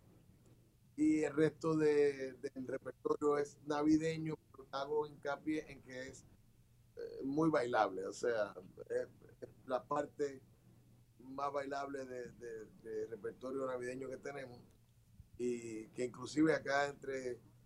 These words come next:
ustedes y yo, <laughs> y toda la gente que nos está escuchando, yo tenía, iba a cantar un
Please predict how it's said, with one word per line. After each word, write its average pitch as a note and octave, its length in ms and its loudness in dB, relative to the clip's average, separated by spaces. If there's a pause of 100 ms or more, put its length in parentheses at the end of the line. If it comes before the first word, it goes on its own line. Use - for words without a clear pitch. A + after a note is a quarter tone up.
ustedes C#3+ 420 4
y C3+ 120 -2
yo, C#3 240 -4 (420)
<laughs> B2 520 -2
y B2+ 80 -6
toda C3+ 220 4
la C3 100 6
gente B2+ 180 -2
que B2+ 80 0
nos B2+ 100 0
está C3+ 120 -6
escuchando, C#3+ 500 -4 (680)
yo C3 100 -6
tenía, E3 400 -2
iba E3 140 6
a E3+ 40 0
cantar E3+ 300 2
un F3 80 -2